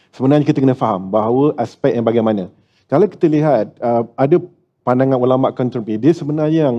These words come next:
yang, yang paling penting adalah dia di antara pembezaan dan juga, um, apa, peng-, pemisahan. Okey, dia panggil tamyiz la faslu baina din wa siyasah. Ini dia tulis oleh para ulama, ada sebuah kitab dia tulis.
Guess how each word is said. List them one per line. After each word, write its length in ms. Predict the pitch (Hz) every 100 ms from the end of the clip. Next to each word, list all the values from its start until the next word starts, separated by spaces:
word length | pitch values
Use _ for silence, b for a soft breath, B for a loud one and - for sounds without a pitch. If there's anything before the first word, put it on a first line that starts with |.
| -
yang, 220 | 123 117
yang 240 | 117 120 117
paling 240 | 135 147
penting 320 | 147 139 165
adalah 320 | 120 123 120 b b b _ _ _ -
dia 240 | 131 143
di 240 | 143 127 123
antara 320 | 131 135 131
pembezaan 960 | - 143 123 147 135 147 151 185 175
dan 160 | 131 131
juga, 400 | 131 127 143 135 - _ _ _ _ _
um, 400 | 113 113 113 113
apa, 400 | 117 113 147 139 139 -
peng-, 240 | 135 131 131 -
pemisahan. 880 | 147 139 139 - 135 135 113 90 98 _ _
Okey, 640 | 98 110 156 170 165 -
dia 80 | 117
panggil 320 | 113 120 131
tamyiz 720 | 101 127 123 127 165 208 - - _ _ 117
la 240 | 135 127
faslu 480 | - 156 - 135 113
baina 400 | 123 127 123 110
din 320 | 104 160 135
wa 80 | 107
siyasah. 480 | - 110 - 92 - _ _
Ini 160 | 113 117
dia 40 |
tulis 200 | 131 120
oleh 160 | 113 113
para 240 | 107 101
ulama, 320 | 104 107 98
ada 80 | 98
sebuah 160 | 113 95
kitab 240 | 104 98
dia 160 | 95 101
tulis. 240 | 95